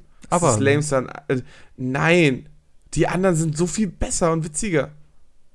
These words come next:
Speaker 2: Ja, aber sie sehen nicht so gut
Speaker 1: Der
Speaker 2: aus.
Speaker 1: Unwahrscheinlichkeitsdrive.
Speaker 2: Ja, ist cool.
Speaker 1: Ey, die Szene, wo diese, wo diese Wollknollpuppe da einfach in den Mülleimer kotzt, ist so gut.
Speaker 2: <laughs> Ja.
Speaker 1: Ach ja.
Speaker 2: Danke,
Speaker 1: So.
Speaker 2: Kevin, für diese
Speaker 1: Richtig.
Speaker 2: noch mehr depressivere Frage.
Speaker 1: So.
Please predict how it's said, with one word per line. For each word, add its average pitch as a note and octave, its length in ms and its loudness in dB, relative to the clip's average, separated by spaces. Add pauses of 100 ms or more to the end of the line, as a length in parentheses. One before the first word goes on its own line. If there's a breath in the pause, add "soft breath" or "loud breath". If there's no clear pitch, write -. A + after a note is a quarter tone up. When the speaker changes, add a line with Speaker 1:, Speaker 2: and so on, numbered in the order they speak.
(140)
Speaker 2:
Ja, B3+ 160 -2
aber D3 140 2
sie A2+ 140 -2
sehen A#2 180 2
nicht A2 140 -2
so G#2 200 -2
gut G#2 120 -4
Speaker 1:
Der B2 100 2
Speaker 2:
aus. B3+ 140 2
Speaker 1:
Unwahrscheinlichkeitsdrive. - 760 -8 (420)
Speaker 2:
Ja, C#3 140 -2
ist - 220 -6
cool. G#2+ 80 -4
Speaker 1:
Ey, C3+ 140 6
die D3+ 100 4
Szene, D3 540 0
wo C3+ 100 0
diese, B2 240 -4 (300)
wo C3 100 -6
diese A#2+ 240 -8 (400)
Wollknollpuppe B2+ 840 -4
da E2 140 -6
einfach - 220 -10
in - 60 -4
den B2 120 -4
Mülleimer B2+ 340 -4
kotzt, D3 340 -6
ist - 200 -4
so C4+ 280 -2
gut. F#4+ 340 4
Speaker 2:
<laughs> - 100 -4 (960 loud breath)
Ja. G#2 320 4
Speaker 1:
Ach G2 100 0
ja. D#3 420 2 (560 loud breath)
Speaker 2:
Danke, F3 380 6
Speaker 1:
So. - 100 -2
Speaker 2:
Kevin, C#3 240 8
für C3 140 6
diese A#2 360 6
Speaker 1:
Richtig. - 280 -4
Speaker 2:
noch C#3+ 280 2
mehr C#3 220 10
depressivere A2 720 2
Frage. G2+ 380 -6
Speaker 1:
So. G#2+ 180 -6